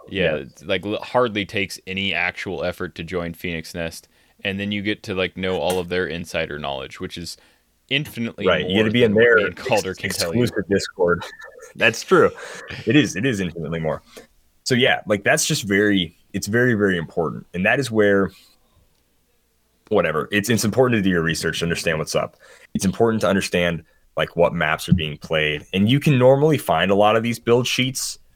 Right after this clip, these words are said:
Speaker 2: places. Uh, Clickstuff discussion is the biggest group for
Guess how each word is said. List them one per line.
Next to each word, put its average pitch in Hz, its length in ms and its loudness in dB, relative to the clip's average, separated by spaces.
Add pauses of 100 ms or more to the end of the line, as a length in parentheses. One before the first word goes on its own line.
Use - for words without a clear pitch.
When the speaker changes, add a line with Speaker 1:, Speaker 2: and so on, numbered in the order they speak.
(460)
Speaker 2:
places. - 720 -2
Uh, 73 460 0
Clickstuff 92 580 2
discussion 85 540 -2
is 80 120 -6
the 85 80 -8
biggest 92 380 -2
group 90 340 -2 (260)
for 85 640 2